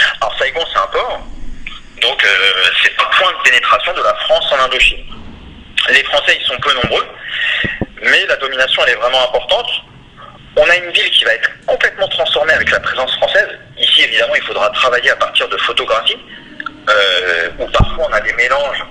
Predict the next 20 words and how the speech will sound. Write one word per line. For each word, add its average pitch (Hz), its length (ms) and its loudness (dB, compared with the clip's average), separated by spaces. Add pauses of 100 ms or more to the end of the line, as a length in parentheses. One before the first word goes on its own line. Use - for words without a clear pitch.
(280)
entre - 260 2
le 113 120 2
style, - 460 0
euh, 101 560 2
européen 123 420 2 (560)
et 113 80 0
le 110 120 2 (100)
style - 240 2
asiatique. 110 500 -2 (640)
On 117 120 4
a 180 120 6
des - 120 -4
quartiers 156 500 0 (320)
où 98 60 -6
on 117 120 4
a 123 100 6
l'impression 123 500 0 (1160)
d'être - 220 2
en 123 100 6
France. - 300 2